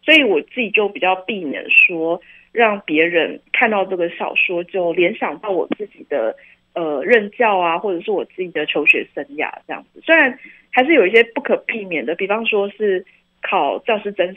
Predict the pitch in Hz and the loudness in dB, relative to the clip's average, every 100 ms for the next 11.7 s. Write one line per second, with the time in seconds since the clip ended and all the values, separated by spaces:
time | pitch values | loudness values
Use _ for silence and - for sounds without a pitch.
0 | - 175 143 127 - - _ 214 214 226 | -8 -2 0 0 -2 -6 _ 0 2 2
1 | 226 147 175 190 185 160 180 165 - 254 | 0 -2 -2 -2 0 0 0 -2 0 -2
2 | 254 226 - 208 190 - _ - - 269 | -2 -2 0 -2 -4 -10 _ -2 2 2
3 | - 247 214 214 220 214 190 - - _ | 4 2 2 -2 -2 0 0 -6 -20 _
4 | 180 170 180 226 175 160 - 160 165 165 | 0 2 4 6 4 2 -4 -4 -2 4
5 | 311 285 196 170 185 185 185 - 262 254 | 4 4 2 2 4 2 2 -2 2 4
6 | 262 - _ _ - 269 - - - 220 | 2 0 _ _ -2 -2 -2 -10 -8 -6
7 | 165 165 170 165 175 185 196 - 202 170 | 0 0 0 -6 -8 -12 -14 -6 -2 -2
8 | 156 - - 262 302 269 170 170 160 180 | -4 -8 -12 -4 4 4 4 2 -2 -2
9 | 180 180 170 160 170 - _ _ - 202 | 0 0 2 0 -4 -10 _ _ 2 2
10 | 208 147 185 170 170 202 170 151 220 180 | 2 0 0 0 0 -2 0 -2 -2 0
11 | 123 - 202 175 127 107 | -2 -2 -2 0 -2 -6